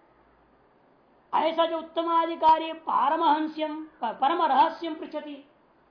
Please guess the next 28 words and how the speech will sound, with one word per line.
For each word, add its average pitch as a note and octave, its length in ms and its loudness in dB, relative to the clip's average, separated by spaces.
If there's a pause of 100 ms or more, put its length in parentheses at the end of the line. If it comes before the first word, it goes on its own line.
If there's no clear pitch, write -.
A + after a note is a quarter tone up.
(200)
जो D4 240 -2 (440)
पारमहंस्य D4 880 -4 (200)
पद D4 260 -8
प्राप्ति C#4+ 420 -2
के C#4 80 -14
योग्य D4+ 380 -2
जो D4+ 120 -8
परम D4 320 -6
रहस्य D4+ 500 -4
है, C#4 300 -6 (320)
उसके E4+ 260 -8
बारे E4 220 2
में C#4+ 80 -6
पूछता C#4 360 -4
है। A#3 400 -2 (180)
इत्याह A3+ 800 -2 (160)
एवं B3+ 280 -4
अनुशिष्ट G#3 420 -14
इति, G#3+ 540 -12 (140)
ऐसा C4+ 260 -4
उपदेश A3 260 -12
दिया G#3+ 180 -10
वो G3 160 -8
व्यक्ति A3+ 380 -16 (180)
बोलने, G#3+ 260 -12
तत्र C#4+ 340 -8
में F4+ 80 -4
इसलिए D#4 300 -6